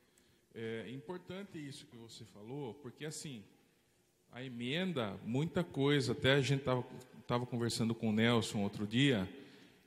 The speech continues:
que o vereador acompanhe, quando ele faz o pedido da emenda, realmente, pra que o objeto da emenda venha correto.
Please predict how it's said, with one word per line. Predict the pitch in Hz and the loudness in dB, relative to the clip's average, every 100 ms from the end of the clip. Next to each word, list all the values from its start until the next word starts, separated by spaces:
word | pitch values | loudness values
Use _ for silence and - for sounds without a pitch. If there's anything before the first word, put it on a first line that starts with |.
| - | -4
que | 131 | 0
o | |
vereador | 127 143 151 120 139 175 | 4 6 6 4 6 8
acompanhe, | 190 - 240 202 - 156 190 190 160 104 | 8 8 6 6 6 6 6 6 4 2
quando | - 123 123 | 2 0 2
ele | 143 | 2
faz | 139 131 143 175 | 2 2 4 6
o | 139 | 4
pedido | - 113 120 113 | 2 2 2 2
da | 107 107 | 2 2
emenda, | 110 139 156 113 | 4 4 4 2
realmente, | 104 117 139 123 120 175 180 123 98 - - - - - | 2 4 6 6 6 6 4 2 -4 -8 -18 -20 -20 0
pra | 117 | 2
que | - 156 | 4 8
o | 190 190 | 12 12
objeto | 220 - 226 120 113 127 196 220 - | 12 10 6 6 6 6 6 4 4
da | 165 147 | 4 4
emenda | 135 127 135 175 202 | 2 2 2 4 4
venha | 175 190 208 | 6 4 4
correto. | 220 233 202 185 - 98 | 2 4 6 6 4 -4